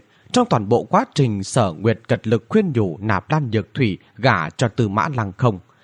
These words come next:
Bất hòa với nhau đối với quốc gia không có lợi, vì quốc gia phải vứt bỏ tình cảm sang một bên. Thần Nam từ trên người Sở Nguyệt như nhìn thấy hình bóng của Đạm Đài Tuyền, đều là giai nhân tuyệt sắc, đều có trí tuệ sung mãn,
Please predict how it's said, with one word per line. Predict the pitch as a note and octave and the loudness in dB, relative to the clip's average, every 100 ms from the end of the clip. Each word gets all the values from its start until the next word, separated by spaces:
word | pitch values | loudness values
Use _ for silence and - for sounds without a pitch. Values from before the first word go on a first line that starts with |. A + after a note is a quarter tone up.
| _ - | _ -12
Bất | D3+ F3+ - | -2 -2 2
hòa | B2 D#2+ D2+ | 0 0 0
với | C#3+ | 0
nhau | D3+ C3 A#2+ - | 2 0 -2 -6
đối | C3+ B2+ | 2 2
với | C#3+ F3+ | 2 0
quốc | A3 A3 | 0 -2
gia | - B2 G2 | -2 -2 -2
không | - G2+ F2 | -4 -4 -2
có | E3+ B2 | -2 2
lợi, | A2 - _ - - C3+ | 0 0 _ -20 -10 0
vì | D3 | 2
quốc | A#3 B3 | 2 0
gia | - F#3+ F3 - | 0 0 0 -2
phải | A#2+ F#2 | 0 0
vứt | A2 G#3+ - | -2 -4 0
bỏ | G2 E2+ | 0 -2
tình | - A2+ F#2 | -2 -2 0
cảm | A#2 E2+ C#2+ | -2 -2 -6
sang | - G#2+ D#2 | -4 -4 -4
một | - | -2
bên. | A2 G2+ - _ _ _ _ _ _ _ _ | 0 0 -4 _ _ _ _ _ _ _ _
Thần | F3 D#3+ | -2 2
Nam | A3+ A3 - | 2 0 0
từ | C#3 | 0
trên | A3+ G#3 | 2 2
người | B2 G#2 | 0 0
Sở | - B2 F2+ | 0 0 0
Nguyệt | G2 A#2+ - _ - | 0 0 -2 _ 0
như | A3 | 2
nhìn | D3 A2+ | 4 0
thấy | G2 F#3 B3 D3+ | 2 0 0 0
hình | B2 G2+ | 0 0
bóng | B2 D#3 G#3 - | -2 -2 -8 -2
của | F#2+ | 0
Đạm | F#2+ - | 0 -2
Đài | G2 F2 | -4 -4
Tuyền, | D#2+ A2 F2+ D2+ _ _ - | -2 0 0 -2 _ _ -8
đều | C3+ A#2 F#2 | 2 2 2
là | F2+ F2+ | -2 -4
giai | D#2 A#2+ | -2 -2
nhân | A2+ G#2+ - | -2 -4 -2
tuyệt | A#2 - | -2 -2
sắc, | - A3+ - - - | 0 0 0 -20 -8
đều | D3 C3+ | 0 2
có | F#3 E3+ | 2 2
trí | G#3 | 0
tuệ | A#3 C3 G#2 | 0 0 0
sung | - - A2+ F#2 | 0 -2 -2 -2
mãn, | A2+ F#3 | -2 -2